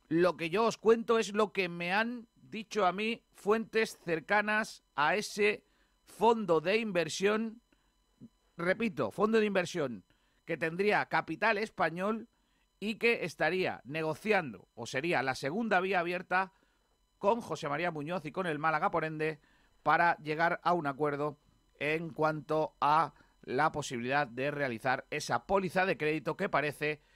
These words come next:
que deja de tener ya a Red Beer como opción principal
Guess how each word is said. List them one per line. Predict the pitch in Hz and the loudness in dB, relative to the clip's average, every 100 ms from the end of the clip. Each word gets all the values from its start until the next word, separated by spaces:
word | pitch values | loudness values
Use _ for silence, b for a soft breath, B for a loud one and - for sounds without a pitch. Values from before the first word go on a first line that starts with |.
| b _ | b _
que | 151 151 160 _ _ _ | -2 0 -2 _ _ _
deja | - 165 175 196 190 | -2 -2 0 2 0
de | 147 151 | 0 -6
tener | 135 156 170 - - | -6 -6 -6 -8 -14
ya | 135 127 151 156 - | -10 -2 0 2 2
a | 151 | 2
Red | 151 160 | 0 -2
Beer | 127 160 156 | -4 -6 -6
como | - 160 160 | -4 -2 -2
opción | - 127 117 160 160 | -4 -6 -4 -2 0
principal | 156 185 147 139 139 139 | 0 -2 -2 0 0 0